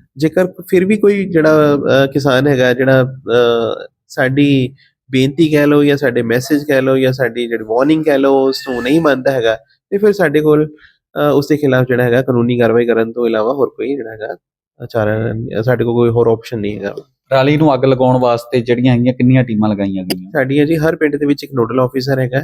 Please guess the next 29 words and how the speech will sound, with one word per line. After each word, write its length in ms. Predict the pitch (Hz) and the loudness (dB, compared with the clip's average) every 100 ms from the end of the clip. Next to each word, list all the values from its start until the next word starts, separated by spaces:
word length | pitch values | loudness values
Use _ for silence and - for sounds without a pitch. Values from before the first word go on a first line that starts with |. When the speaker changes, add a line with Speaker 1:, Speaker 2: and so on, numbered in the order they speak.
| - - - - - | -8 -20 -20 -20 -6
Speaker 1:
ਜਿਹੜਾ 160 | 127 | -2
ਉਸ 140 | 135 135 | -2 0
ਪਿੰਡ 180 | 135 127 | -2 0
ਦੇ 100 | 135 | 2
ਵਿੱਚ 140 | 135 | 2
ਨਜ਼ਰ 260 | 131 123 131 | 2 2 2
ਰੱਖਦਾ 340 | 123 - 123 | 0 0 0
ਹੈਗਾ 240 | 127 123 127 | 0 0 -2
ਕਿ 120 | 135 | -4
ਖੇਤ 260 | - 127 | -2 -2
ਦੇ 100 | 120 | 0
ਵਿੱਚ 140 | 131 131 | 0 -2
ਕਿਤੇ 240 | - 165 | -2 0
ਵੀ 100 | 160 | 2
ਜਿਹੜੀ 240 | 135 120 120 | 2 0 0
ਹੈਗੀ 260 | 107 135 | 0 0
ਅੱਗ 120 | 120 | 0
ਨਾ 140 | 117 113 | 0 0
ਲਗਾਈ 260 | 110 107 | 0 -2
ਜਾਵੇ। 300 | 107 113 143 180 _ - - _ - | 0 0 -2 -6 _ -20 -20 _ -6
ਔਰ 140 | 139 139 | 0 2
ਇਹਨਾਂ 300 | 139 143 143 | 2 2 4
ਜਿਹੜੇ, 360 | 139 143 135 | 4 4 2
ਅਹ, 340 | 131 113 127 127 | 0 2 2 4
ਨੋਡਲ 300 | 135 143 147 | 4 4 2
ਆਫੀਸਰਸ 480 | 135 135 139 131 | 2 2 2 2
ਹੈਗੇ 240 | 131 113 127 | 0 0 0
ਨੇ, 120 | 131 | 0
ਦਸ 240 | 127 131 | 0 -2